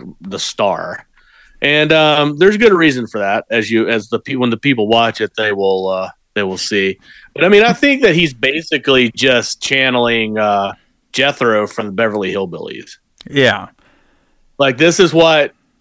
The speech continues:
Speaker 1: Stephen King thinks that a backwoods hillbilly is like. <laughs> Jethro from the Beverly Hillbillies.
Speaker 2: Well, you know, that's probably where he was going throughout the time, but what he reminded me of is, remember the first Men in Black?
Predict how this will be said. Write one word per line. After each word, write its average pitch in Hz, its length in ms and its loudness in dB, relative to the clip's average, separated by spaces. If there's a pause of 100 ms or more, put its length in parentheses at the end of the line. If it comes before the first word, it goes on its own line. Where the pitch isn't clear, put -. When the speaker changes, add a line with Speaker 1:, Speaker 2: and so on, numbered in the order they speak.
(140)
Speaker 1:
Stephen 151 380 0
King 139 360 0
thinks 131 500 -4
that 117 480 -2 (680)
a 110 60 -8
backwoods 123 560 -2
hillbilly 107 480 0
is 85 100 -6
like. 90 460 -4 (260)
<laughs> - 260 -20
Jethro 127 500 0
from 113 160 -6
the 104 80 -4
Beverly 101 320 -2
Hillbillies. 80 560 -12
Speaker 2:
Well, 190 480 4
you 202 120 -4
know, 139 440 2 (480)
that's 180 220 2
probably 214 200 4
where 190 140 4
he 175 100 4
was 143 140 -4
going 156 240 0
throughout 160 320 0
the 139 80 -10
time, 156 440 -2
but 135 280 0
what 143 180 -2
he 190 160 -2
reminded 135 420 0
me 135 220 0
of 113 220 0
is, 110 160 -6
remember 147 240 0
the 143 100 -2
first 143 320 0
Men 139 180 0
in 143 120 -2
Black? 147 400 -2